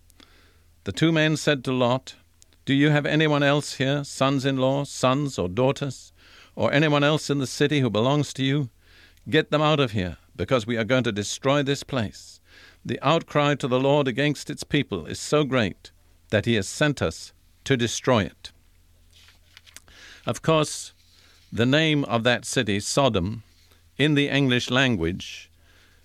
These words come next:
uh, was applied to a particular form of sexual perversion, which was called sodomy. Today that word is a little old-fashioned. Probably the most common word today would be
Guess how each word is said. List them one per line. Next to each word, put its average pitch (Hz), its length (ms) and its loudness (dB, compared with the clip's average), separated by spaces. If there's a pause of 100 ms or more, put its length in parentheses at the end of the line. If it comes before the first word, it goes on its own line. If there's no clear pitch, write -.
(540)
uh, 101 240 0
was 113 480 0
applied 123 640 2
to 113 120 -2
a 107 60 -2
particular 131 560 -2
form 113 400 2
of 104 140 -4
sexual 127 460 -2
perversion, 110 680 0 (460)
which - 220 -4
was 117 160 -4
called 117 420 2
sodomy. 110 600 0 (760)
Today 127 320 2
that 123 240 2
word 117 300 2
is 110 100 -2
a 113 40 -2
little 123 220 0
old-fashioned. 131 840 0 (180)
Probably 110 480 0
the 98 140 -2
most 110 500 -4 (640)
common 139 320 2
word 117 280 2
today 101 400 -2
would 101 200 -4
be 101 280 -2